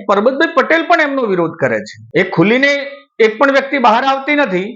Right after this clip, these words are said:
પરંતુ અંદરખાને વિરોધ ચોક્કસ છે. પરબતભાઈ પટેલ પોતે ખુલીને બહાર આવવા માટે એટલે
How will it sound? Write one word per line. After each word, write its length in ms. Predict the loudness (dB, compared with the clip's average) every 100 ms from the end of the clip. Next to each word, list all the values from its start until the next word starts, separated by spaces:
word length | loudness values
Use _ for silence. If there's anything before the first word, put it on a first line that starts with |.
| -6
પરંતુ 420 | 0 0 0 2 2 0 -4 -4 0
અંદરખાને 600 | 4 2 2 0 0 -4 -6 -6 0
વિરોધ 360 | 2 2 2 -8 -2
ચોક્કસ 480 | 0 0 2 0 0
છે. 160 | -10 -14 -14 _ -2
પરબતભાઈ 520 | 0 0 0 0 2
પટેલ 300 | 2 2 -2 0
પોતે 320 | 0 2 0 0 -6 -18 _
ખુલીને 360 | 2 2 2 2
બહાર 240 | 0 0 0
આવવા 280 | 0 0 0
માટે 280 | 0 0
એટલે 300 | -2 -2 0